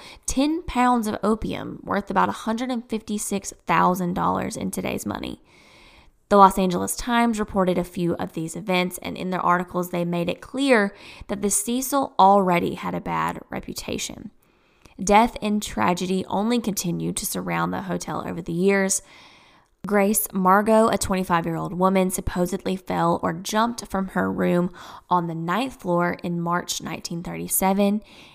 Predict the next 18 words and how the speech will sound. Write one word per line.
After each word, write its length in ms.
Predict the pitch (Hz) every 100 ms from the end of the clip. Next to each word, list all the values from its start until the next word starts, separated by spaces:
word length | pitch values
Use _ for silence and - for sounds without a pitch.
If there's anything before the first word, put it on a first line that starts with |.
| -
And 140 | 220
I 100 | 220
say 240 | 226 208 202
supposedly 800 | - 277 - 180 170 - 160 185
because 400 | 214 - 175 175
some 400 | - 196 226 269
believe 480 | 233 185 170 170 -
the 80 |
man 440 | 170 170 220 302 277
she 200 | - 190
was 160 | 175
staying 380 | - 165 165 170
with 240 | 170 - - _
pushed 440 | - - 254 - -
her 240 | - -
out 180 | - 135
the 80 | 175
window. 480 | 175 - - -